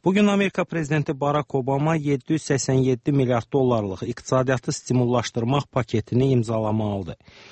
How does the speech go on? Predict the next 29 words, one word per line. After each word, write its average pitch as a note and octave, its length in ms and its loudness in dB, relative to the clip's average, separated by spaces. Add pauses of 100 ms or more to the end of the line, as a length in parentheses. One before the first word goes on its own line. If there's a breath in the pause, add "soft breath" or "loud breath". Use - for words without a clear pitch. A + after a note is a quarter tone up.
(180 loud breath)
Amerika F#3+ 380 2
tarixində D#3 600 -2
bu D3 100 -2
növ C#3 240 -2
ən D3 260 0
böyük C3 220 0
iqtisadi B2 400 -2
stimullaşdırma B2 800 -2
planı A#2+ 480 0
kütləvi C3+ 400 -2
hökumət C3+ 400 -2
investisiyaları A#2 920 -2
ilə C#3+ 180 0 (360 soft breath)
üç - 220 -2
milyon C#3+ 400 2
beş D3+ 240 -2
yüz A#2+ 120 -6
min D3 180 2
iş - 280 -4
yerinin C3+ 420 2
yaradılmasını B2 760 0
nəzərdə F#2+ 400 -6
tutur. - 280 -14 (500 loud breath)
Bu E3+ 100 2
plan E3+ 260 2
Konqresdən C#3+ 680 0
keçən B2+ 400 -2
həftə G#2+ 260 -4
keçdi. - 520 -8